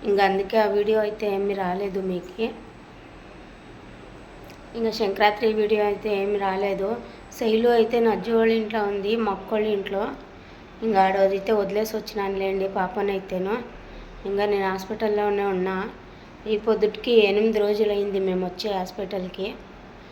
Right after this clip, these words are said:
పోయిన సోమవారము అట్లా అయింది రాఘవేంద్రకి. ఇంకా ఈ సోమవారం అయితే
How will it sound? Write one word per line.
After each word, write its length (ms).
పోయిన 440
సోమవారము 760
అట్లా 240
అయింది 380
రాఘవేంద్రకి. 720
ఇంకా 180
ఈ 180
సోమవారం 520
అయితే 540